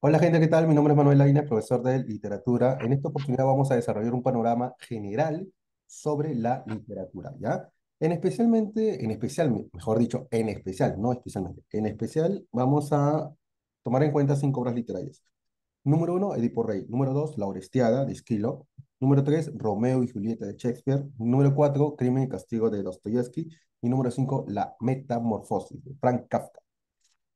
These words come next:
Ya, el clasicismo. ¿Qué cosa es el clasicismo?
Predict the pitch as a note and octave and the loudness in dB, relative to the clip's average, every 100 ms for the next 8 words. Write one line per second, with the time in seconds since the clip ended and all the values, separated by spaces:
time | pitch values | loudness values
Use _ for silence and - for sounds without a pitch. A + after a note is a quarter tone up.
0 | _ C#3 C3+ - - _ _ _ - C#3 | _ 0 0 0 -14 _ _ _ 2 4
1 | C#3 C#3+ E3+ D#3+ A2 G#2 - G3 - G#3 | 4 2 0 2 2 0 -2 -4 0 -2
2 | G3+ F#3+ D#3+ B2+ B2 C3 C#3 A#2 G2 F2 | -2 -2 -2 -2 0 0 0 -2 -4 -12